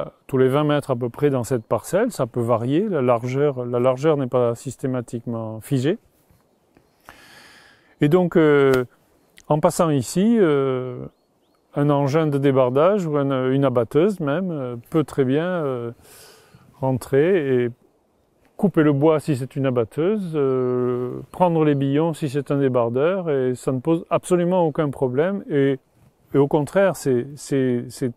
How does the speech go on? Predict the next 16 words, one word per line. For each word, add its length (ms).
une 180
solution 800
excellente 580
parce 160
que 80
ça 140
permet 260
de 80
canaliser, 800
euh, 340
le, 480
le 160
circuit 400
des 200
engins, 380
euh, 560